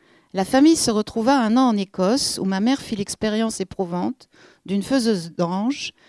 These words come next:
qui utilisa une potion de plante. Elle retourna en Pologne à dix-neuf ans avec ses parents, qui succombèrent sous le choc de la disparition violente de leur monde, qui était celui de l'intelligentsia d'avant-guerre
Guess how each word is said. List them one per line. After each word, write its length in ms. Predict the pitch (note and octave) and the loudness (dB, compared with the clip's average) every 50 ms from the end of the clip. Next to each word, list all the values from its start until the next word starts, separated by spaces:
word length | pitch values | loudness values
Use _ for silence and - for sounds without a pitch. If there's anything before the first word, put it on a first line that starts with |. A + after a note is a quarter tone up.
| _ _ - | _ _ -4
qui 120 | - G#3 | -2 -2
utilisa 520 | G#3+ G3 - A3+ F#3+ G3+ G3+ F#3 A#3 C4+ B3+ | -2 -2 -4 -8 -6 -6 -4 -4 -4 -4 -4
une 120 | G#3 F#3+ | -6 -12
potion 360 | - F3+ F#3 - - B3+ B3 | -14 -16 -16 -12 -10 -10 -8
de 100 | G#3 F#3 | -8 -10
plante. 560 | E3+ - - - - - - _ _ - - - _ _ _ _ _ _ _ _ _ _ _ _ _ _ _ _ _ | -12 -14 -14 -14 -14 -16 -18 _ _ -20 -20 -20 _ _ _ _ _ _ _ _ _ _ _ _ _ _ _ _ _
Elle 160 | - G3 G3 | -10 -6 -4
retourna 520 | G#3+ C#4 C#4+ - D#4 C#4 C#4 D4 D#4+ D#4+ - | -4 -4 -4 -2 0 2 4 4 4 2 2
en 120 | - G#3 G3+ | 0 -4 -2
Pologne 480 | - G#3+ G#3 G3+ F#3 F#3 G3+ A#3+ C4+ - | 0 0 0 2 2 2 2 0 -2 -2
à 120 | - F3 E3+ | -4 -8 -6
dix-neuf 440 | F3 G#3+ G#3+ G#3 G#3 F#3+ F3+ F3 | -6 -4 -4 -2 -2 -2 -2 -2
ans 140 | G3+ B3 C4+ | -2 -2 -2
avec 260 | - G#3 F3+ E3+ F3 | -2 -4 -6 -6 -6
ses 140 | - - F3+ | -8 -8 -6
parents, 420 | E3+ - F3 E3+ D#3+ E3 F3+ A#3+ D#4 _ _ _ _ _ _ _ _ _ _ | -6 -4 -4 -4 -4 -4 -4 -6 -8 _ _ _ _ _ _ _ _ _ _
qui 120 | - G#3 | -6 -4
succombèrent 800 | - - C4+ C#4+ - C#4 A#3+ A3+ G3+ F#3 F#3 F#3+ A3+ C4+ C#4 - | -2 -2 -2 -2 0 2 2 2 2 0 0 0 -2 -2 -4 -4
sous 180 | - - G3+ G3+ | -6 -4 -2 -2
le 80 | F#3+ | 0
choc 560 | F#3+ - - - G#3+ A3+ - _ - - - - _ _ _ _ - _ - - _ _ _ - | 0 2 2 2 2 2 0 _ -14 -20 -20 -20 _ _ _ _ -20 _ -20 -20 _ _ _ 0
de 100 | F#3 G3 | 2 2
la 100 | G3 G3 | 2 2
disparition 720 | F#3 G#3 - - - A#3 G#3+ A#3+ A#3 - - A3+ A3 G3 | 0 -4 -4 -2 -2 -2 0 -2 -2 -2 0 0 0 0
violente 460 | F3+ F#3+ G#3 A3 G#3+ G#3+ A3+ B3 A3+ | 2 4 4 4 6 4 4 2 2
de 80 | G3 G3 | 2 2
leur 240 | F#3 F3+ F3 E3+ | 2 0 0 0
monde, 420 | E3+ E3 D#3+ D#3+ F3 G3+ G#3+ A#3 - - | -2 -4 -4 -4 -4 -6 -6 -8 -10 -6
qui 100 | - F#3+ | -6 -6
était 180 | F#3 - G#3 | -4 -2 -2
celui 400 | G3+ - - G#3+ G3 F#3 G#3+ A#3+ | -4 -2 0 0 0 0 -2 -2
de 260 | G#3 F#3 F#3 F3+ G3 - | -2 -2 -2 -2 -4 -6
l'intelligentsia 920 | - F#3+ G3 G3 G3 - G3+ G3+ G3+ F#3 F3 G3 F#3+ F#3 - - - G#3+ A3 | -6 -6 -4 -4 -4 -4 -4 -4 -4 -4 -4 -4 -4 -4 -4 -4 -4 -4 -2
d'avant-guerre 760 | F#3 F#3 E3+ E3+ E3+ E3+ E3 E3 D#3+ E3 F3+ G#3 C4 - | -2 -2 -2 -2 -2 -2 -4 -6 -8 -8 -8 -10 -10 -12